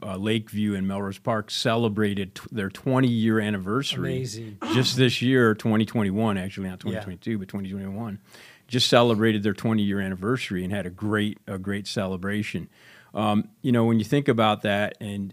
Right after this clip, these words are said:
Speaker 1: and you, you say, "Okay, we're looking at, at twenty years, if you could stand on the, on the precipice of a mountain and look into the back, into the history, you see twenty years." But from that vantage point, you're also able to look into the future. You're
Speaker 2: Yeah.
Speaker 1: able to see the vista of the future of what restarts might look like.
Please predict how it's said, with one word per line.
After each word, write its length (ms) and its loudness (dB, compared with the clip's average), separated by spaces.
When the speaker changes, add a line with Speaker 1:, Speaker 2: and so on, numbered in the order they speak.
Speaker 1:
and 140 -10
you, 60 -12
you 200 -16
say, 180 -6
"Okay, 280 0
we're 200 0
looking 380 0
at, 160 -4
at 160 -18
twenty 320 -2
years, 340 -2
if 100 -16
you 60 -10
could 140 -8
stand 360 -4
on 200 -2
the, 200 -8
on 260 -16
the 200 -18
precipice 600 -6
of 100 -6
a 80 -6
mountain 420 -6
and 180 -8
look 360 -6
into 240 -8
the 100 -10
back, 380 -6
into 180 -10
the 80 -10
history, 300 -6
you 60 -6
see 160 -10
twenty 320 -6
years." 360 -10
But 120 -10
from 240 -2
that 200 2
vantage 340 -4
point, 220 -4
you're 140 -4
also 300 -4
able 240 -4
to 40 -4
look 300 -4
into 160 -6
the 140 -14
future. 500 -14
You're 120 -2
Speaker 2:
Yeah. 60 4
Speaker 1:
able 120 0
to 60 -2
see 260 -2
the 100 0
vista 420 -2
of 100 -2
the 60 -6
future 460 -6
of 100 -8
what 260 -6
restarts 540 -6
might 380 -4
look 280 -8
like. 300 -12